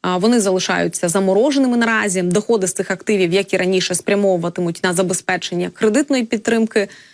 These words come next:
е, України. І це те, про що ми говорили з вами напередодні: що навіть якщо нам Європа надає щось в кредит, як ви пам'ятаєте, м,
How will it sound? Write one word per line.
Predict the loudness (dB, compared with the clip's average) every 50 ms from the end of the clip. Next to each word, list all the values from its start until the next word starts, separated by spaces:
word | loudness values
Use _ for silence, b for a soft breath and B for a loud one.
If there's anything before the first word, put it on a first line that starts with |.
| B B B B -2 0
е, | 0 2 0
України. | 0 0 -2 0 2 2 2 2 2 2 2 2 2 2 2 2
І | 0 0 0 0 0
це | 0 0 -2 -2
те, | -2 -2 -4 -4
про | -4 -6
що | -6 -4 -2
ми | 0 0
говорили | 0 2 2 2 2 2 2 2
з | 2
вами | 0 0 0 -2
напередодні: | -2 -2 0 0 0 2 2 2 2 2 2 0
що | 0 0 0 0
навіть | 0 0 0 -2 -2 -4
якщо | -6 -8 -4 -2 0 0 2
нам | 2 0 0 0 0
Європа | 0 0 0 2 0 0 0 -2 -4
надає | -2 -2 -2 -2 0 0 0 0 0 -2 -6
щось | -8 -2 0 0 0 0
в | -4 -6
кредит, | -4 -2 0 2 2 0 0 0 0
як | 0 0 0
ви | -2 -2
пам'ятаєте, | -2 -2 -2 0 0 0 -2 -2 -2 -4 -4 -6 B B B B B B _ _ -6
м, | -4 -2 -2